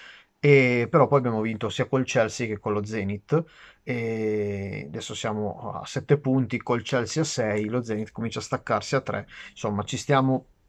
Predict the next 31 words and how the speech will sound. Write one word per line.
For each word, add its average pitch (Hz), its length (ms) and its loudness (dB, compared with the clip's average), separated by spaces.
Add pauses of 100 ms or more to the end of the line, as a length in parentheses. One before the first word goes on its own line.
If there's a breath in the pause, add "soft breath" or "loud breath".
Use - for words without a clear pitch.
(140)
avvicinando 139 760 4
perlomeno 139 520 4
al 120 80 0
secondo 98 420 -4
posto. - 440 -8 (1300 loud breath)
La 208 100 6
partita, 143 380 4
la 147 120 4
partita 190 340 0
è 165 40 4
stata 135 200 0
una 127 80 4
partita 135 400 2
molto 165 320 2
complicata, 117 640 -2
come 107 220 -4
si 104 200 -10
poteva - 440 -4
immaginare. 110 640 -2
La 160 100 4
Juve 147 160 4
è 147 60 2
passata 120 260 -2
in 127 60 2
vantaggio 160 300 2
subito 139 440 0
dopo 117 200 -2
due 160 120 4
minuti 170 320 4
con 139 240 2
Mulazzi, 127 580 0